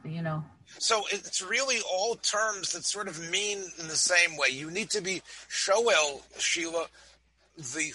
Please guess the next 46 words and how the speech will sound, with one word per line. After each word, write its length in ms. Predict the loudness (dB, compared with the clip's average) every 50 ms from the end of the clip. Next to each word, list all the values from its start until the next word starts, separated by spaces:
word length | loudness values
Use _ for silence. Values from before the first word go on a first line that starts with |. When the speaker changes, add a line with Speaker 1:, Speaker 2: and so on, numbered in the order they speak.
| -6 2
Speaker 2:
Chacham, 480 | 4 6 6 6 4 2 0 0 0 0
who 140 | -4 -4 -2
will 160 | -2 -2 2
then 240 | 6 6 6 6 6
be 120 | 4 4
Mefer. 400 | 6 6 4 4 4 2 -2 -8 -10 -12 -12 -18 _ _ _ _ _ _ _ _
I 100 | 2 2
want 240 | 4 4 4 4 4
to 40 | 4
be 120 | 2 2
Shoel. 360 | 2 4 4 6 6 6 6 6 4 2 2 0 2 2
I 80 | 2 2
want, 400 | 6 6 8 8 8 6 2 -4 -12 -18 -18 -18 _ _
Speaker 1:
Right, 200 | 0 0 0 2 0
right. 100 | 0 4 4
Speaker 2:
I, 60 | 6
Speaker 1:
Yes, 180 | 8 8 6 6 2
Speaker 2:
I, 60 | -2
I, 20 |
Speaker 1:
Shoel. 380 | -2 0 0 2 2 2 2 4 4
Speaker 2:
I, 80 | 2 2 4
I, 120 | 2 2 4 4 2
I 40 | 2
want 280 | 2 0 0 0 0 -2
to 120 | -4 -6
get 260 | 0 2 2 4 4
something 320 | 4 2 2 0 -2 -4 -6
from 200 | -6 -6 -4 -2
you. 240 | -2 -2 -2 0 2
I 140 | 2 2 4
need 360 | 4 2 2 2 0 -2 -6
you 160 | -8 -8 -8 -8
to 340 | -6 -6 -6 -6 -6 -10 -14 -16 -14 -10 -8
examine 480 | -4 0 4 6 6 6 6 4 4 4
my 140 | 4 4 4 4
case, 600 | 4 6 6 8 8 8 6 6 4 4 4 0 -2 -10 -16 -16 -4 -2 -2
and 100 | 0 4
then 240 | 6 6 6 6 4
you 240 | 0 -2 -2 -2 -2
will 280 | 0 0 0 2 0 0
eventually 800 | -2 0 2 2 2 2 2 0 0 0 0 2 4 4 4 4 2
be 160 | 0 -2 -2
Mefer 640 | -2 0 2 4 6 6 4 2 0 0 2 2 2 2
the 80 | 0 -2
Neder. 400 | 0 2 2 2 2 0 -4 -10 -10 -12 -14 -14 -14 -14 -14 -18 -20 _ -20 -20 -20 _ _ _ 2
Um, 340 | 4 6 6 6 4 2 -2